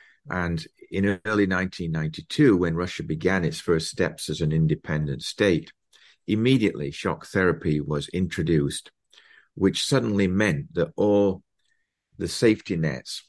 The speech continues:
of the Soviet system, where people were not unemployed,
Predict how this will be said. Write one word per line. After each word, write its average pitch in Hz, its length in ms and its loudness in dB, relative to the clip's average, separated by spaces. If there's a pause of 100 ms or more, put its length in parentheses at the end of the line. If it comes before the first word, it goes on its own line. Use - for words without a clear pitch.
(140)
of 87 160 -2
the 85 100 0
Soviet 92 460 2
system, 71 680 -4 (320)
where 85 180 -2
people 90 500 0
were 87 140 2
not 82 240 -2
unemployed, 80 760 0